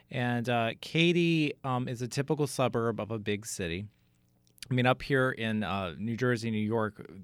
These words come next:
there's no, uh, there's no center city, outer suburb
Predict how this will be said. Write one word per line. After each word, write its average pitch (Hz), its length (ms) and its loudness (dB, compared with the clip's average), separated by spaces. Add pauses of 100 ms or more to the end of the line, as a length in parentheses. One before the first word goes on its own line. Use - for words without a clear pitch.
(640)
there's 127 240 0
no, 135 340 2
uh, 104 400 2
there's 120 220 -4
no 127 140 -2
center 127 360 -2
city, 113 540 -2 (520)
outer 120 260 2
suburb 110 480 -2